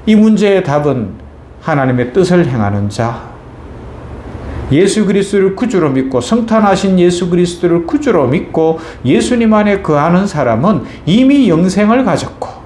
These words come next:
영원한 천국 백성인 줄로 믿습니다. 이 믿음으로 충만케 하시고 천국 백성의 확신을 갖게 하여 주시옵시고 질병도 이기고 고난도 이기면서 오늘 하루의 시간 속에서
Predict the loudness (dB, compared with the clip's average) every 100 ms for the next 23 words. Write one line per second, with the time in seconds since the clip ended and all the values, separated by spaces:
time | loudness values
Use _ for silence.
0 | -18 -18 -20 -20 -20 -8 0 2 2 2
1 | 2 2 2 0 0 -2 -4 -4 -4 -4
2 | -6 -6 -4 -2 -2 0 0 0 0 -2
3 | -2 -4 -6 -12 -16 -18 -18 -16 -2 2
4 | 2 4 2 4 2 2 0 -4 -2 0
5 | 0 2 0 0 -2 0 0 -4 -16 -6
6 | 0 2 2 0 -2 2 2 2 4 2
7 | 0 -6 -14 -8 -4 0 2 2 2 0
8 | 0 0 0 -2 -4 0 0 -2 -8 -6
9 | -6 -8 -16 -20 -18 -18 -18 -16 -2 2
10 | 2 2 2 0 0 2 2 2 2 0
11 | 0 2 2 2 2 0 -2 -2 0 0
12 | -2 0 0 0 -6 -16 -12 0 2 4
13 | 2 0 0 2 4 2 0 -2 -4 0
14 | 0 0 -2 -2 -2 0 -2 -2